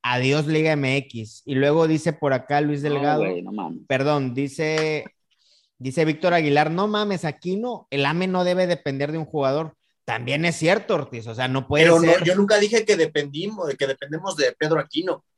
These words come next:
Speaker 3: No, no depende, pero sí afecta el funcionamiento. Es muy diferente
Speaker 2: Le
Speaker 3: el
Speaker 2: estás
Speaker 3: depender la Aquino
Speaker 2: Le
Speaker 3: dependencia es muy diferente al afecta el funcionamiento.
Speaker 2: Ah,
Speaker 3: Simplemente
Speaker 2: pero le estás
Speaker 3: cambia el
Speaker 2: cargando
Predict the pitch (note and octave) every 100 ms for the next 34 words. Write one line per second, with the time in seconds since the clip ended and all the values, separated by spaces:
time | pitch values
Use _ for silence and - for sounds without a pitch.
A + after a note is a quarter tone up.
0 | _ _ C3 D#3 E3+ F3 G3 G#3+ F#3 G3+
1 | E3 - _ _ - D#3 D#3 D#3+ D#3 -
2 | F#3 G#3+ G3 - G#3 - A#3 A3 F#3 D3+
3 | C3+ C#3 C3 C#3 D#3+ D#3+ A2+ B2 D#3 G#3
4 | A3+ A3 G3+ F3+ C#3 G3+ D#3 D#3 C#3+ C#3+
5 | C#3+ F3 G3+ _ _ - F3 D#3 E3 E3+
6 | D#3+ D#3 D#3+ D#3 F#3 G3 A3+ G3+ G#3 A#3
7 | A#3+ F3 F3 F3+ A3 - _ _ - B2+
8 | C#3+ - - - - G3 G3+ - A3 G3+
9 | E3+ D3+ C#3 B2+ C3+ C3 G2+ - _ _
10 | _ - F3 D3+ G#3 - - B2+ F3+ G3+
11 | G#3 E3 E3